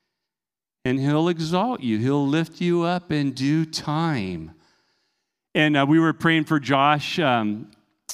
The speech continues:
uh, last, er, uh, backstage, and we were just praying over Josh. "Josh, you haven't put yourself here. You didn't make this happen. This isn't you,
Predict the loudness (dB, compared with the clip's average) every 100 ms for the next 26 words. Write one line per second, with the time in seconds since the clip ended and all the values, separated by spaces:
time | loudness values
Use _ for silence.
0 | -18 -14 -4 0 2 2 0 -4 -12 _
1 | _ -4 -2 -2 -2 0 -2 0 0 0
2 | 0 -2 -4 -18 -2 0 0 -2 0 2
3 | 2 2 2 0 -2 0 2 2 -2 0
4 | 2 2 0 0 -4 -4 -4 -2 -2 -2
5 | 0 -2 0 0 2 2 0 -2 -6 0
6 | 2 2 0 0 2 2 2 0 0 -2
7 | -8 _ _ _ _ _ 0 2 4 4
8 | 2 2 4 6 6 4